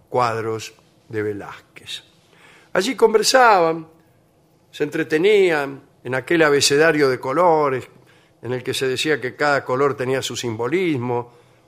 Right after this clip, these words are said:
Algunos simbolismos son obvios y conocidos. Donde uno quería pintar la esperanza, la pintaba de verde, y, eh, la caridad, eh, la expresaba, eh, amarilla, y qué sé yo.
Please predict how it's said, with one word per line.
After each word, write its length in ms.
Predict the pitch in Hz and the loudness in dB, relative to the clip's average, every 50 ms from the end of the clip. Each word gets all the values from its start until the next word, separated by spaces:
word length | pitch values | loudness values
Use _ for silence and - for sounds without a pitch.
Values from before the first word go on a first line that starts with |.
| _ _ _ _ _ _ _ - | _ _ _ _ _ _ _ -20
Algunos 400 | - 107 127 139 143 135 120 - | -16 -8 -6 -4 -4 -4 -4 -6
simbolismos 500 | 127 123 113 123 127 139 139 139 139 - | -6 -6 -4 -4 -4 -2 -2 -4 -4 -2
son 140 | 135 143 180 | 0 2 4
obvios 520 | 190 170 147 143 135 127 127 120 - - | 4 4 4 2 0 -2 -4 -6 -8 -10
y 100 | - 107 | -14 -12
conocidos. 760 | 120 123 117 117 113 - - 180 175 156 139 127 123 120 110 - - - _ _ _ _ _ - | -10 -10 -10 -8 -8 -6 -6 -4 -4 -4 -4 -4 -6 -8 -10 -12 -20 -20 _ _ _ _ _ -8
Donde 240 | 120 127 135 156 | -6 -4 -2 0
uno 160 | 165 156 147 120 | 0 0 0 0
quería 320 | 135 135 143 147 139 - | 0 0 0 0 -2 -2
pintar 300 | 143 127 123 120 139 139 | -4 -8 -6 -2 -2 -2
la 100 | 143 131 | -2 -2
esperanza, 640 | - - 127 131 147 156 151 143 135 120 - 123 | -4 -6 -6 -2 0 0 2 0 0 -2 -4 -4
la 80 | 120 123 | -6 -6
pintaba 420 | 110 127 117 110 - 135 135 135 | -8 -10 -12 -6 -4 -4 -2 -2
de 120 | 143 143 151 | -2 0 0
verde, 760 | 165 170 156 147 139 135 135 131 131 135 139 139 139 131 135 - _ - - - _ _ _ _ - - | 2 2 2 2 2 0 -4 -4 -4 -4 -4 -4 -4 -6 -10 -18 _ -20 -20 -20 _ _ _ _ -16 -12
y, 160 | 120 123 120 | -8 -8 -8
eh, 400 | 113 117 113 110 101 98 87 - _ - - _ _ _ _ _ _ _ _ - | -8 -8 -10 -12 -14 -16 -18 -20 _ -20 -20 _ _ _ _ _ _ _ _ -14
la 220 | - 131 131 120 107 | -10 -8 -6 -6 -4
caridad, 840 | - 131 127 131 135 135 135 139 143 147 143 139 135 131 127 120 107 | -4 -2 -2 -2 -2 -2 0 2 4 4 4 4 2 0 -4 -6 -10
eh, 1500 | 110 - - _ - - _ _ _ _ _ - - 76 - - - - - _ _ _ - - - - 113 110 110 110 | -16 -20 -20 _ -20 -20 _ _ _ _ _ -20 -20 -20 -20 -20 -20 -20 -20 _ _ _ -20 -18 -16 -16 -14 -14 -14 -14
la 80 | 113 110 | -14 -16
expresaba, 920 | - - _ - 123 117 - - - 139 127 123 123 120 113 107 107 104 98 | -16 -14 _ -10 -8 -6 -2 -2 0 0 0 0 -2 -4 -4 -6 -8 -10 -12
eh, 360 | 104 101 101 104 95 92 82 85 | -14 -16 -18 -18 -20 -20 -20 -20
amarilla, 880 | 98 101 120 139 180 180 156 143 135 127 120 131 131 127 123 123 120 117 | -16 -10 -6 -2 0 0 0 0 -2 -4 -6 -6 -4 -4 -4 -4 -6 -6
y 160 | 113 107 104 - | -8 -12 -12 -10
qué 100 | - 135 | -10 -10
sé 140 | - - - | -10 -10 -16
yo. 140 | - - | -20 -20